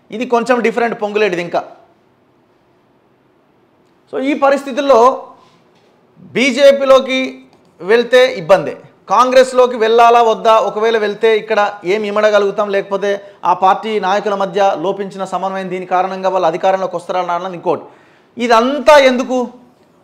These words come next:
ఒక పార్టీ పెడితే అయిపోద్దని తెలంగాణ రాజ్య సమితి, ఆ తెలంగాణ రైతు సమితి పేరుతో ఒక పార్టీని స్థాపించబోతున్నారన్నది ఒక వార్త, ఒక వార్త. అంటే ఆ ఆలోచన కూడా చేసినట్టుగా అయితే వార్తలు వస్తున్నాయి. నిన్న వెలుగులో,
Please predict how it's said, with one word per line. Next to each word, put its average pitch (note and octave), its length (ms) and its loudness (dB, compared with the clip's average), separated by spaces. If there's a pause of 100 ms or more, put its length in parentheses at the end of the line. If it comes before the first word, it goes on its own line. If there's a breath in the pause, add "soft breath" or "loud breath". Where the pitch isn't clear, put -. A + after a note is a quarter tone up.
ఒక A#3 140 0
పార్టీ C4+ 440 2
పెడితే C4+ 240 6
అయిపోద్దని A#3+ 600 0
తెలంగాణ B3 720 2
రాజ్య G#3 360 2
సమితి, A3 320 -4
ఆ A3 80 2
తెలంగాణ G#3 480 0
రైతు G3 260 0
సమితి G3+ 280 -8
పేరుతో F#3+ 320 -6
ఒక G3 120 -6
పార్టీని A3+ 480 -4
స్థాపించబోతున్నారన్నది F3+ 1080 -6
ఒక G#3+ 120 -8
వార్త, E3+ 380 0 (1300)
ఒక - 100 -4
వార్త. G3+ 300 4 (540 soft breath)
అంటే F#3+ 240 -8
ఆ F3+ 80 8
ఆలోచన C4 500 6
కూడా C4 300 2
చేసినట్టుగా A3+ 400 2
అయితే A3+ 140 0
వార్తలు G3+ 360 2
వస్తున్నాయి. A3 360 -6
నిన్న G#3+ 180 -2
వెలుగులో, A3 720 0